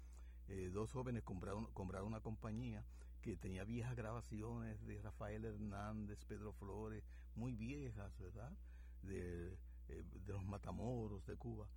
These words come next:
Entonces, esos muchachos compraron la compañía y buscaron las listas de qué había dejado dinero y qué no había dejado dinero. Nos pasa en el cine a nosotros eso.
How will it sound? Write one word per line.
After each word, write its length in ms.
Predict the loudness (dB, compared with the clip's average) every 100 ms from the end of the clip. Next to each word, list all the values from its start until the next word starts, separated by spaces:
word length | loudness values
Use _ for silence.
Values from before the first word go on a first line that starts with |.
| -8 -8 -8 -2
Entonces, 580 | 0 2 2 2 -2 0
esos 240 | 0 2 4
muchachos 680 | 2 2 0 0 -2 -4 -6 -8 -6
compraron 480 | 0 2 2 2 2
la 120 | 2
compañía 640 | 2 0 2 0 0 0 -2 -4 -6 -8 -8 -8 -8 -8 -2
y 280 | 2 4 2
buscaron 640 | 0 -2 -2 0 2 2 4
las 180 | 2
listas 460 | 2 -2 -2 -2 -2 -2
de 160 | -2 -2 -4
qué 240 | -2 0
había 240 | 2 2 2
dejado 340 | 2 2 2
dinero 520 | 4 4 2 2 0 -2 -8 -8 -2
y 120 | -2
qué 240 | 0 4 6
no 180 | 6
había 220 | 4 2 2
dejado 400 | 0 0 0 0
dinero. 440 | 0 0 0 -2 -6 -2
Nos 160 | 0 4
pasa 240 | 4 4
en 80 | 2
el 80 | 2
cine 300 | 2 2 2
a 40 |
nosotros 560 | -2 -2 -2 -2 -2 -4
eso. 260 | -4 -6